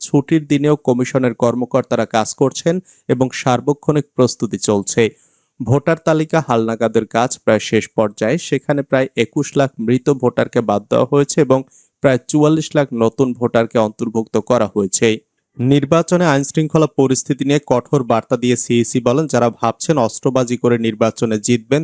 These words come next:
তাদের সেই ইতিহাস ভুলে যেতে হবে। তারা ঘুঘু দেখেছেন, ফাঁদ দেখেননি, এবার তাদের দাঁত ভাঙা জবাব দেওয়া হবে।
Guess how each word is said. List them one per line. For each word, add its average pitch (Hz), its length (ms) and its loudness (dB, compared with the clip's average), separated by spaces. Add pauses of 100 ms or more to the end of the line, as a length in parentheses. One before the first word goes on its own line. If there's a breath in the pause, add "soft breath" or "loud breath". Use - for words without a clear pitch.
তাদের 117 280 0
সেই 117 260 -2
ইতিহাস 131 360 0 (100)
ভুলে 120 260 2
যেতে 107 260 -2
হবে। 101 300 0 (460 soft breath)
তারা 123 200 2
ঘুঘু 131 340 -2
দেখেছেন, 156 480 0 (120)
ফাঁদ 117 280 -2
দেখেননি, 110 460 -2 (360 soft breath)
এবার 135 320 2
তাদের 123 300 0
দাঁত 113 260 2
ভাঙা 117 280 -4
জবাব 110 320 0
দেওয়া 98 220 0
হবে। 104 240 2